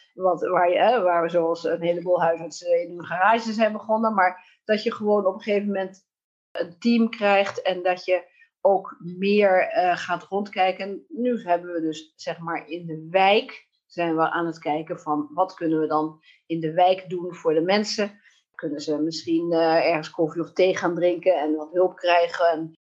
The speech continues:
ja, zo, zo'n Wij Eindhoven, dat, dat is natuurlijk ook een enorme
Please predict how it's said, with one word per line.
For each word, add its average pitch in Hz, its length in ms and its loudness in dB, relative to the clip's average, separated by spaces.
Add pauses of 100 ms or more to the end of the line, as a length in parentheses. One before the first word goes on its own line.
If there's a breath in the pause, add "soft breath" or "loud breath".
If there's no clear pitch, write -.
(200)
ja, 165 280 0
zo, 165 220 -6
zo'n 175 260 -4
Wij 170 260 2
Eindhoven, 175 720 0
dat, 156 200 -8 (100)
dat 156 180 -18
is - 160 -20
natuurlijk 165 380 -10
ook 170 180 -4
een - 240 -4 (180)
enorme 190 800 0